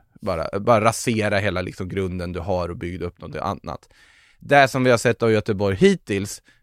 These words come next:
det är snarare någonting som faktiskt ger anledning att tro att det kan bli bra. Så att jag hoppas verkligen att de ger det här fortsatt tid, även om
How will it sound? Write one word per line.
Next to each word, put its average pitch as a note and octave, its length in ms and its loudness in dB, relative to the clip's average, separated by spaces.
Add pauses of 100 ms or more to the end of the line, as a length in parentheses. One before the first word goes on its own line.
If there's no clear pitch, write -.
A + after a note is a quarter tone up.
(160)
det B2 160 2
är C3+ 40 4
snarare A2 300 2
någonting F#2 360 -4
som F#2+ 120 -8
faktiskt E2+ 380 -10
ger C3 380 0
anledning D#2+ 520 -2
att - 80 -20
tro - 140 -16 (500)
att - 220 -4
det F#2+ 80 -8
kan F2 200 -8
bli D#2 100 -12
bra. - 260 -10 (140)
Så - 160 -8
att G2+ 140 -8
jag A#2 80 -2
hoppas C#3 320 0
verkligen A2+ 260 2
att - 20 -6
de G#2+ 140 -4
ger G2+ 240 -2
det F2+ 80 -6
här F2 220 -4
fortsatt - 440 -8
tid, C#3 320 0
även A#2 480 2
om G2 220 -4